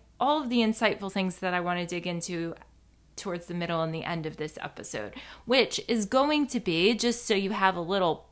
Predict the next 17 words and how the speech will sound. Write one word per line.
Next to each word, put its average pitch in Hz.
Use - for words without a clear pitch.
palate 202
taster. 175
Is -
that -
what 190
they 208
call 208
them? 226
Like -
palate 185
ta-, -
like, 208
like, -
like 202
in 202
Pretty 220
Woman, 220